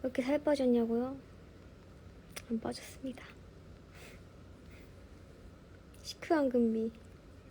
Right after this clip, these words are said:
금비야, 어떻게 변할 수 있냐? 지금 어떻게 변할 수 있냐고 지금 물어보시잖아. 금비야, 어떻게 변할 수 있어?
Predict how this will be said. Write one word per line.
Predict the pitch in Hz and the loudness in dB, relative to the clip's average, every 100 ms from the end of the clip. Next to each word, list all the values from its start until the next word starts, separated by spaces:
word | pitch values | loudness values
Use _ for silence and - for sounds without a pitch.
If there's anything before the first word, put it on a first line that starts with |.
| - - - - - - - - - | -18 -18 -18 -18 -18 -18 -18 -18 4
금비야, | 339 339 370 381 330 | 10 12 12 12 12
어떻게 | 277 311 392 | 12 12 12
변할 | 370 320 381 466 | 12 12 12 12
수 | - | 12
있냐? | 302 320 349 320 339 277 - - - | 10 10 10 8 6 4 0 -8 -2
지금 | - 359 | 8 12
어떻게 | 339 440 427 | 12 12 12
변할 | 330 403 | 12 12
수 | 480 359 | 12 12
있냐고 | 320 392 381 | 12 12 12
지금 | - 302 | 10 8
물어보시잖아. | 285 403 415 392 311 285 269 302 294 247 226 - - - - - - - - - - - - - | 12 12 12 12 8 4 4 4 4 2 2 -6 -18 -18 -18 -18 -18 -16 -12 -10 -8 -8 -8 0
금비야, | 330 339 330 254 220 208 - - - | 4 8 8 8 6 2 -6 -10 -6
어떻게 | - 330 339 | 0 6 6
변할 | 302 311 370 | 8 8 6
수 | 370 | 6
있어? | 277 - 302 | 2 2 -2